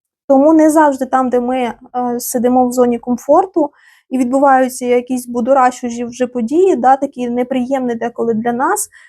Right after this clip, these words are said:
не завжди там треба залишатись. Вам підсвічують саме так. Е, тобто нові шляхи будуть залежати від того, як ви справитесь з емоційними якимись потрясіннями,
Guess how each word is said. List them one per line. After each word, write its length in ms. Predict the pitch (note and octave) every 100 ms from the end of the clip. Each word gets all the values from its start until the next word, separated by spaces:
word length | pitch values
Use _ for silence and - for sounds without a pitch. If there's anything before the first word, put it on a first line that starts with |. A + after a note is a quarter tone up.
| _
не 120 | C#4
завжди 240 | D4+ D4 D#4+
там 180 | C#4+ B3+
треба 280 | B3 A3+
залишатись. 840 | A3 G#3+ G#3+ - F#3 - - - _ _ _ _
Вам 280 | A#3+ B3+ E4+
підсвічують 560 | E4+ - C4 C4+ B3 B3
саме 280 | B3 A#3+
так. 260 | B3 G#3 - _ _ _ _ _ - B3
Е, 440 | B3 B3 A#3+ A#3+
тобто 360 | B3 C#4+ - C4
нові 300 | C#4 C#4+ C#4+
шляхи 440 | - C4+ - F#4
будуть 280 | E4+ B3+ B3+
залежати 500 | B3+ B3+ D#4 C#4 B3+
від 160 | A#3+ B3
того, 280 | D#4+ D#4+ C4
як 220 | C#4 D4 -
ви 60 | B3+
справитесь 640 | - C4+ C4 B3 B3 A#3
з 40 | B3+
емоційними 720 | B3+ B3+ - B3+ A#3 A3+ A3+
якимись 380 | A3+ B3 A3+ A3
потрясіннями, 920 | A#3 A#3+ A#3+ - G#3 G#3 A3 C4